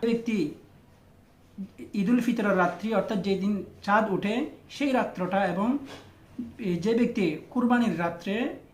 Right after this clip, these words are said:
ইবাদত করে, সেটা ইবাদতের মধ্যে কাটিয়ে দেয়, বলছে যেই দিন সমস্ত অন্তরগুলো মরে যাবে, তার কলব মরবে না।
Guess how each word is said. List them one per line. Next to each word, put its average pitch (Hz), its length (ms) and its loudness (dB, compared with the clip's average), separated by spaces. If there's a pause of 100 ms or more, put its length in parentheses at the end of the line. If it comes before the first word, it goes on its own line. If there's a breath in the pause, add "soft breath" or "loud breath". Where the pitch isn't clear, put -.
(140)
ইবাদত 214 480 2
করে, 220 420 -2
সেটা 190 380 -2
ইবাদতের 208 440 0
মধ্যে 196 220 0
কাটিয়ে 190 360 0
দেয়, 254 260 2 (400 loud breath)
বলছে 202 200 -4
যেই 247 240 2
দিন 247 120 4
সমস্ত 233 460 -2
অন্তরগুলো 214 500 0
মরে 175 220 0
যাবে, 202 240 0
তার - 220 -2
কলব 170 300 -8
মরবে 160 280 -8
না। 151 100 -12